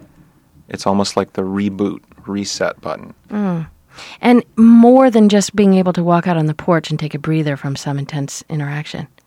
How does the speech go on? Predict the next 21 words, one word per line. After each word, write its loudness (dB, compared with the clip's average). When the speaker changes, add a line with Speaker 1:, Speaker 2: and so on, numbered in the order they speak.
Speaker 1:
That's -2
unclear. -6
And 0
Speaker 2:
Yeah. 0
Speaker 1:
yeah. 0
Yeah. -2
I, 0
I 0
th-, -14
my 0
sense -2
is -4
yes, -6
and -8
I'm, -10
uh, -6
I -4
wish -4
that -8
that -2
were -4